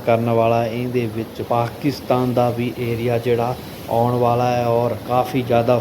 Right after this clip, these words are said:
ਫਾਜ਼ਿਲਕਿਆਂ ਤੱਕ ਜਿਹੜਾ ਵੀ ਬਾਰਡਰ ਏਰੀਆ ਹੈ, ਉੱਥੇ ਕਾਫੀ ਜ਼ਿਆਦਾ ਮਾਤਰਾ 'ਚ ਜਿਹੜਾ ਇਹ ਪਾਣੀ ਆ ਰਿਹਾ ਹਰੀਕੇ ਹੈਡ ਤੋਂ, ਜਿਹੜਾ ਛੱਡਿਆ ਜਾ ਚੁੱਕਿਆ ਹੈ।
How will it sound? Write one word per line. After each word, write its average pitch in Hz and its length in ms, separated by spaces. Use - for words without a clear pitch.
ਫਾਜ਼ਿਲਕਿਆਂ 117 680
ਤੱਕ 120 240
ਜਿਹੜਾ 131 300
ਵੀ 113 220
ਬਾਰਡਰ 113 320
ਏਰੀਆ 113 380
ਹੈ, 113 160
ਉੱਥੇ 120 320
ਕਾਫੀ 113 440
ਜ਼ਿਆਦਾ 117 440
ਮਾਤਰਾ 110 400
'ਚ 107 180
ਜਿਹੜਾ 107 260
ਇਹ 110 120
ਪਾਣੀ 107 420
ਆ 113 220
ਰਿਹਾ 123 220
ਹਰੀਕੇ 110 360
ਹੈਡ 107 340
ਤੋਂ, 120 260
ਜਿਹੜਾ 117 280
ਛੱਡਿਆ 110 360
ਜਾ 113 200
ਚੁੱਕਿਆ 123 400
ਹੈ। 120 200